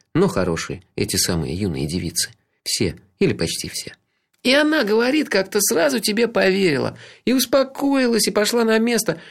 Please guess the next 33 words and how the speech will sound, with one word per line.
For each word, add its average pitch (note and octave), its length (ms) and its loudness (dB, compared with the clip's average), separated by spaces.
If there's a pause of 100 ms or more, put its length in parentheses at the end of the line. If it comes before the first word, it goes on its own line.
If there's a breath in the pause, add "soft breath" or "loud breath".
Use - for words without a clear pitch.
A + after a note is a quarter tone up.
(120 loud breath)
а F#3 140 2
через A3+ 200 2
час C4 220 2
начальница F#3+ 560 2
приходит F3 380 2
с - 40 -2
конфетами. D#3 520 0
"Прости, F3+ 500 4
дескать, D4+ 320 2
что B3+ 220 0
наорала, A#3 460 2
сорвалась, E3+ 680 2 (240 loud breath)
это D3+ 220 2
не D3+ 160 4
дело, C4 320 2
больше E3 320 2
не C#3+ 100 2
повторится, G3 600 2
давай F#3 320 2
чай A#2+ 280 -2
пить". A#2 280 -16 (260)
Светка F#3+ 380 2
офигела, G3+ 560 4
конечно, C#4+ 480 0 (280 soft breath)
потому F3+ 300 4
что F3 140 2
начальница, F3+ 640 2
вредная D#3+ 400 2
тетка, F3+ 340 0
никогда E3 360 2
раньше E3+ 260 4
не D3 160 4
извинялась. B2+ 580 2